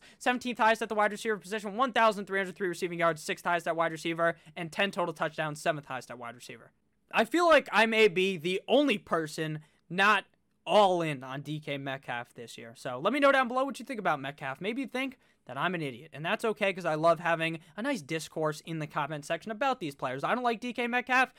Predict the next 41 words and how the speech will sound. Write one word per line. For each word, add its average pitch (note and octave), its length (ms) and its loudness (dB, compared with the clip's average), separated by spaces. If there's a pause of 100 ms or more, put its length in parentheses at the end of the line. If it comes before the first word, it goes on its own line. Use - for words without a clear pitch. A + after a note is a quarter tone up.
(140)
Maybe E4+ 220 -2
you E4 100 2
do, D4 300 0
and D3 100 -8
that's F3+ 240 -2
A-okay. E3+ 640 2 (160)
If F3+ 140 -4
you G#3 60 -2
don't G#3+ 160 0
like G3 200 2
any F#3 220 0
of F3+ 60 -2
these F#3 180 -4
players, F3+ 380 2
if E3+ 100 -10
you G#3 40 -4
don't B3 120 0
like A3 140 4
some B3+ 120 -2
of A#3+ 60 -4
these A#3+ 100 -6
players B3 220 0
in A3 80 -8
the A#3 60 -6
rankings A#3 400 -4 (200)
and E3+ 120 -8
you G#3 80 -2
prefer G#3+ 280 0
other A3 160 2
ones, C4+ 280 0 (180)
that's D4 240 4
okay C#4 320 2
because F3+ 280 -6
rankings A3 440 0
are D#3 100 -2
so A3 240 2
subjective F#3 540 -2
from D3+ 160 -6
person E3+ 320 -4
to D3+ 60 -8
person, C#4 460 2